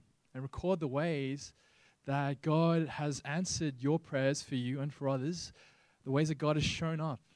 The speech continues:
and, and boast in that. Not because you're the boss telling God what to do. That's not the gift of faith. But because you're gifted to trust God as a gracious Father who loves to care for his children.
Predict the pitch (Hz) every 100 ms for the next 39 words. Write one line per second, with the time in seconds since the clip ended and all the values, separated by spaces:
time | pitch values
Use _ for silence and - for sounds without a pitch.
0 | - - 139 151 139 135 196 220 - -
1 | - 127 113 107 - _ _ _ _ _
2 | _ _ _ _ _ _ _ _ _ _
3 | _ _ _ _ _ 143 139 160 165 165
4 | 151 131 147 143 120 127 - - 139 135
5 | 123 123 120 - 120 123 170 _ _ 127
6 | - 151 143 127 - 110 - 123 - _
7 | _ _ _ _ _ _ _ _ _ 131
8 | 135 151 127 151 147 147 - 123 - -
9 | - 131 - 120 117 107 104 113 110 -
10 | 117 - - - 104 104 101 - _ _
11 | - _ - 113 113 113 120 - 98 -
12 | 98 - 101 101